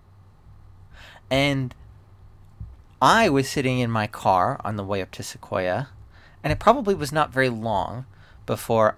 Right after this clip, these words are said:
I was going from not paying attention, intentionally,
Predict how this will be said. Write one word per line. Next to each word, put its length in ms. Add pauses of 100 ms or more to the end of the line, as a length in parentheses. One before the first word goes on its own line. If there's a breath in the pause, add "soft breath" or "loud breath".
I 240
was 400
going 400
from 640 (1040)
not 460
paying 320
attention, 500
intentionally, 1040